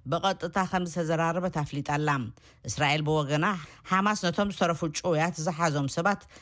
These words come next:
ንኽፈትሖም ኣብ ምድፋእ ትርከብ።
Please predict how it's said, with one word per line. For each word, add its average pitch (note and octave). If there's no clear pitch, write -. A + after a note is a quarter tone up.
ንኽፈትሖም F#3+
ኣብ A3+
ምድፋእ C3+
ትርከብ። C3+